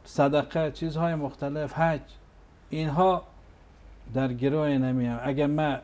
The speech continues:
حرام خوار بودم، اونا رو آسیب می‌رسونه و عمل من به هر حال پذیرفته نمیشه. در یک روایتی آمده که اگر کسی یک لقمه حرام بخوره، تا چهل روز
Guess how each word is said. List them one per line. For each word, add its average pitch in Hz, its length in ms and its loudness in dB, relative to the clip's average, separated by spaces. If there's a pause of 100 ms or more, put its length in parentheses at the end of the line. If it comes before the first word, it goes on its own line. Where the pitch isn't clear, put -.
(140)
حرام 135 340 2
خوار 135 260 -4
بودم، 143 400 -4 (340)
اونا 135 260 0
رو 127 60 -2
آسیب 113 480 -8
می‌رسونه 113 480 -10
و 117 80 -8
عمل 127 380 -6
من 135 260 -6 (680)
به 113 60 -8
هر 113 120 -6
حال 123 180 -6
پذیرفته 110 600 -10
نمیشه. 117 420 -12
در 143 240 -4
یک 156 240 -4
روایتی 151 500 -2
آمده 135 380 -4
که 135 160 -10
اگر 131 140 -8
کسی 131 440 -10 (500)
یک 208 160 0
لقمه 151 400 0
حرام 135 400 -2
بخوره، 143 380 -6 (420)
تا 127 160 -4
چهل 143 440 -4
روز 160 640 0